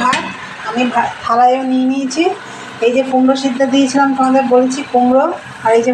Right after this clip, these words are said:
মূলো, মূলোটা আমি একটু ভেঙেও দিয়েছি। এটা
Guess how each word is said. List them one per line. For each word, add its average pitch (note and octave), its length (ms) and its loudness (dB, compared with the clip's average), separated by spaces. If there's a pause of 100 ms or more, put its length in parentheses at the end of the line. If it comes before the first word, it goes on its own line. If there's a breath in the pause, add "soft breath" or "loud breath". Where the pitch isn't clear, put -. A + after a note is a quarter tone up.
মূলো, A#3+ 200 2 (120)
মূলোটা B3 380 2 (200)
আমি A3+ 180 -12
একটু B3+ 220 -10
ভেঙেও A#3+ 320 -2 (100)
দিয়েছি। A#3 300 0 (1500)
এটা B3+ 120 -2